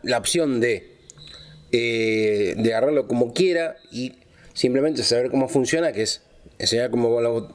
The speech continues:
cómo se usan los botones y qué movimiento tiene que hacer, muchas veces a las personas les resulta mucho más cómodo, mucho más práctico, y vas a ver que van, vas a encontrar, eh, las personas, cada uno tiene una forma diferente de agarrarlo.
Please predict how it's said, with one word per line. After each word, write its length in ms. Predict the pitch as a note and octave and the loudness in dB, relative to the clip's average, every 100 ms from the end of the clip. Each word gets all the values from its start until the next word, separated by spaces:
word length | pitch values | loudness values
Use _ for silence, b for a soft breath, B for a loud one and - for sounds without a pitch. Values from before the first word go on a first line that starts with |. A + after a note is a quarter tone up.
| - - | -8 -2
cómo 160 | B2+ | -2
se 80 | B2 | 0
usan 120 | B2 | 0
los 80 | A2 | 0
botones 420 | A2+ D#3 C3 - | 0 0 0 -4
y 140 | - F#2+ | -6 -2
qué 140 | C3+ | 0
movimiento 380 | C#3 C3+ C3+ B2+ | 2 2 0 2
tiene 140 | C3+ | 2
que 60 | C#3 | 0
hacer, 340 | C#3 A#2+ B2+ B B B B B B B B | 0 -2 -4 B B B B B B B B
muchas 220 | D3+ D#3+ D#3 | -2 0 0
veces 200 | C#3 C#3 | 0 0
a 40 | |
las 80 | B2+ | 2
personas 360 | B2+ D3 C#3+ | 0 2 0
les 120 | B2 A#2+ | 2 0
resulta 320 | A2 B2 B2+ | 0 0 2
mucho 220 | C#3 C3 | 2 0
más 120 | B2+ | 0
cómodo, 360 | - B2+ C3 C3 | 0 0 2 0
mucho 180 | A#2+ A#2 | 0 0
más 80 | |
práctico, 400 | - B2 A#2+ C3+ B B B | -2 -2 0 0 B B B
y 500 | F3 G#3 E3+ A2 F2 - | 0 2 0 -4 -10 -2
vas 260 | C3 D3 | 0 2
a 60 | C#3+ | 2
ver 160 | C#3+ | 2
que 80 | C3 | 0
van, 240 | C3 C3 B2+ | 0 0 2
vas 140 | C3+ | 2
a 40 | |
encontrar, 420 | B2+ A2+ B2+ B2+ - B B B B - | 0 0 0 -2 -10 B B B B -2
eh, 420 | A#2+ A#2 A2+ A2+ A2 G#2+ G#2+ - - B1 - - | 0 2 0 0 0 0 -2 -2 -4 -4 -4 -4
las 140 | B2+ | 0
personas, 360 | A#2 D3+ D3 - | 0 0 -2 0
cada 280 | D3+ D3+ | 2 2
uno 260 | D#3+ E3 C#3 | 2 0 0
tiene 220 | C3+ C3+ | 0 0
una 180 | B2 A2+ | 0 0
forma 280 | - B2+ A#2+ | 0 2 0
diferente 360 | G2+ A2 A2+ | 0 0 2
de 60 | G2+ | 2
agarrarlo. 500 | G2 G#2+ F#2 F2 | 2 2 0 -4